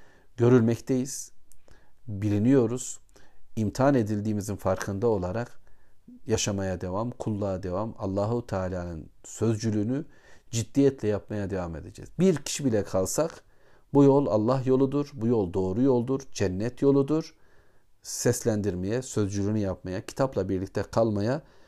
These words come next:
devam ediyoruz inşallah. Velhamdülillahi Rabbil alemin. Allahümme salli ala Muhammed.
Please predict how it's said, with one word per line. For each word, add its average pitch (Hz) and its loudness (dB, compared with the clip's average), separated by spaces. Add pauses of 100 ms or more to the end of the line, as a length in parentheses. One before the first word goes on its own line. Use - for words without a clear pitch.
(180)
devam 107 4
ediyoruz 98 -4
inşallah. 85 -10
Velhamdülillahi 101 0
Rabbil 87 -4
alemin. 87 -4 (400)
Allahümme 98 2
salli 90 -2
ala 85 -2
Muhammed. 92 -10